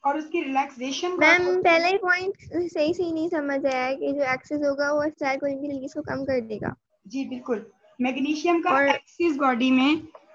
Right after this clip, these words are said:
Speaker 1: acetylcholine को decrease कर देगा। मैंने आपसे पहले कहा।
Speaker 2: और,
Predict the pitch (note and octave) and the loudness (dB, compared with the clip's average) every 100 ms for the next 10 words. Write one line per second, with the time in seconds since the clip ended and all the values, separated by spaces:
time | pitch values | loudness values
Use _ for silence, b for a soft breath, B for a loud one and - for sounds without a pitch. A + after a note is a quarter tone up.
0 | - C#4 D#4 D#4 D#4 D4+ C#4+ C#4+ C#4+ C#4+ | 0 2 4 4 4 4 4 6 4 6
1 | D4+ E4 - _ A3 B3 C4 C#4+ C#4 A#3+ | 4 2 -8 _ -8 -4 4 4 4 0
2 | G3+ G3 F#3 G3 - - _ _ _ - | -2 0 -4 -6 -10 -20 _ _ _ -20
3 | _ _ - _ - _ _ _ _ _ | _ _ -20 _ -20 _ _ _ _ _
4 | _ _ A#3+ B3+ C4 D4 C4+ A#3+ C4+ C4+ | _ _ 0 2 0 0 0 2 2 2
5 | B3+ C4 | 2 2